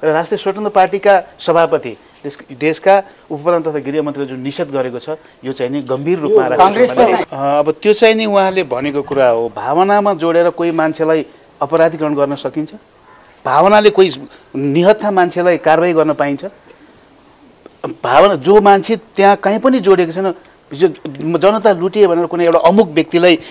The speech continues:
Speaker 1: चाहिँ नि बलिको बकरा बनाएर समिति बनाउन पाइन्छ? यो माग मिल्दैन, यो माग आफैमा मिल्दैन। सहकारीमा हिजो पनि त उहाँहरू सरकारमा हुनुहुन्थ्यो नि,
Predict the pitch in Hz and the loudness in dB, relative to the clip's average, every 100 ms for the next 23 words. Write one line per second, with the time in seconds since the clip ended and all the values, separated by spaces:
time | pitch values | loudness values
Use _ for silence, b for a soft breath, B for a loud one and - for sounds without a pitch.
0 | B - 160 165 131 156 165 170 143 156 | B 0 2 2 2 2 0 -4 -4 -2
1 | 170 156 151 147 147 - 147 143 139 131 | -2 0 0 2 0 -2 -6 -6 -6 -6
2 | 131 131 127 120 196 _ _ - 156 147 | -6 -6 -8 -10 -14 _ _ -10 -8 -4
3 | 135 123 120 107 104 92 92 _ _ _ | -4 -6 -10 -14 -14 -16 -20 _ _ _
4 | _ 131 147 143 143 147 165 151 131 131 | _ -4 -2 0 0 2 2 0 0 0
5 | 135 170 B B B B - - 185 202 | 2 0 B B B B -6 0 2 4
6 | 214 214 220 220 208 156 202 277 302 285 | 4 4 4 0 -2 0 2 2 2 0
7 | 196 156 147 139 139 127 113 120 139 214 | 0 -2 -4 -6 -6 -6 -8 -10 -8 -8